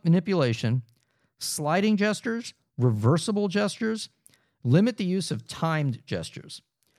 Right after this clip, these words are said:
My intent here is to focus on the product strategy and not detail every aspect of the product design, but it is important to show how the strategy was reflected in some of these attributes.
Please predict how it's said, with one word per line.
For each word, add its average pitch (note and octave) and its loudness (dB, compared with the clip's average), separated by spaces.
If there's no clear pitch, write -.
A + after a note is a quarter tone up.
My D4+ 2
intent A3+ -2
here E3+ 0
is C#3 -4
to C#3 0
focus D3 -2
on C#3 0
the A2 -2
product D#3+ 0
strategy E3+ -2
and C3 0
not C#3+ -2
detail E3+ -2
every G3+ 0
aspect G3 -2
of G#3 -2
the G#3 0
product G3+ -2
design, G#3+ -2
but G#3+ 4
it B3 2
is C4+ 0
important A#3 0
to G3 -2
show D#3 0
how C#3 2
the B2+ -2
strategy F3 -2
was C#3+ -2
reflected C#3 -4
in B2 -2
some B2+ -2
of C3 -2
these B2+ 0
attributes. - -4